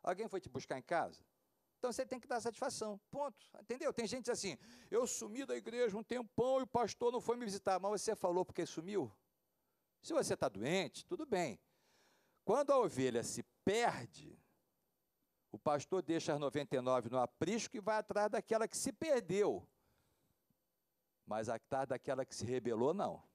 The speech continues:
Não, senhor. Pastor não tem que ir atrás da ovelha que se rebelou. Você, antes de sair, tem que dar satisfação a ele. Embora o pastor seja assalariado, ele não é empregado da igreja.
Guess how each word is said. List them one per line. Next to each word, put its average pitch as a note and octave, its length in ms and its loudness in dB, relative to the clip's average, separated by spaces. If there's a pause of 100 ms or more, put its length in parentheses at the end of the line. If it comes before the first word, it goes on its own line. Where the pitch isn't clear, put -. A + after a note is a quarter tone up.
(1080)
Não, D3+ 260 0
senhor. E3 380 -2 (420)
Pastor D3 560 0
não F3+ 120 0
tem F#3+ 220 -6
que - 120 -4
ir - 20 4
atrás E3+ 380 0
da E3 80 2
ovelha F#3 320 2
que - 100 -12
se - 120 -2
rebelou. D#3+ 520 4 (560)
Você, D3+ 340 2
antes G#3+ 240 2
de - 80 -14
sair, G3+ 180 0
tem A3+ 140 -6
que - 80 -14
dar G#3 120 0
satisfação G#3+ 640 0
a F#3+ 80 2
ele. D#3+ 300 0 (400)
Embora C#3 320 2
o - 20 0
pastor C3+ 420 -2
seja A#2 220 -6
assalariado, A#2 640 0
ele C3 100 -4
não C#3+ 100 -8
é - 20 -4
empregado A#2+ 580 -2
da A2+ 80 -4
igreja. E2+ 460 -10